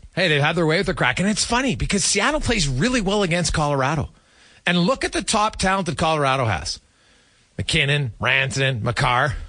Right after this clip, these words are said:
It's pretty good. But they play, they've played very well against Colorado, including beating them in the playoffs. Yet, uh, they, when the Oilers play them, the Oilers are just, you know, it's kinda like Spank City a little bit for Edmonton.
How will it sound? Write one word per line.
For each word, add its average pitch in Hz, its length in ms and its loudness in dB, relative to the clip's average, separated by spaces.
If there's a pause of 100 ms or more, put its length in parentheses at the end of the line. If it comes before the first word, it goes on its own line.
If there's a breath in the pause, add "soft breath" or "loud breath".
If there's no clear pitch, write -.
(120 loud breath)
It's - 140 -8
pretty 262 200 0
good. 226 320 0 (920)
But 165 320 0 (320 loud breath)
they 160 160 0
play, 277 320 0
they've 202 280 0
played 208 280 0
very 175 640 0
well 131 400 0 (320 loud breath)
against 123 340 -2
Colorado, 98 600 0 (200)
including 131 320 -2
beating 117 180 0
them 113 80 0
in 107 80 0
the 92 60 -2
playoffs. - 420 -4 (760 soft breath)
Yet, 135 280 0
uh, 131 160 2
they, 127 180 0
when 127 220 0
the 127 100 2
Oilers 156 340 0
play - 320 -2
them, 175 100 0
the 135 100 2
Oilers 156 280 2
are 143 60 0
just, 127 400 -2
you 131 80 -2
know, 110 220 0 (180 loud breath)
it's - 80 -14
kinda 160 180 0
like 131 140 0
Spank 139 420 0
City 143 380 -2 (320 soft breath)
a 123 80 0
little 117 160 0
bit 107 160 0
for 110 140 -2
Edmonton. 104 280 -2